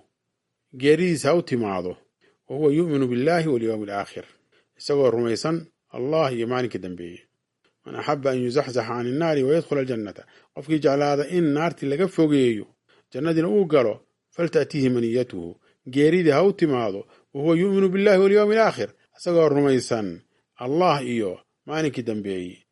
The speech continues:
"Waliya'ti ila nnaasi," dadkana ha ula yimaado, "maa yuhibbu an yu'ta ilayh," waxa uu jecel yahay inay iyaguba kula dhaqmaan. Maxalu shaahidku marka meeshan waa maxay?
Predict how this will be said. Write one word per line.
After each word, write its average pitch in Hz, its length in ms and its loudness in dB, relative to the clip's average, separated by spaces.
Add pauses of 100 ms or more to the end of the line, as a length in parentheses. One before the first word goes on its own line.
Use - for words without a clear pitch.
(180)
"Waliya'ti 139 440 -2
ila 127 120 -2
nnaasi," 131 540 -4 (260)
dadkana 151 340 -4
ha 123 100 0
ula 160 180 4
yimaado, 143 500 2 (340)
"maa 220 140 -4
yuhibbu 208 300 0
an 196 100 2
yu'ta 185 300 2
ilayh," 160 260 0 (400)
waxa 147 280 -4
uu 139 140 -6
jecel 156 300 0
yahay 165 160 4
inay 147 160 -2 (160)
iyaguba 156 440 2 (280)
kula 139 240 -2
dhaqmaan. 117 420 -4 (880)
Maxalu 127 200 -4
shaahidku 165 360 2
marka 139 220 -2
meeshan 147 300 -2
waa 160 180 0
maxay? 104 320 -4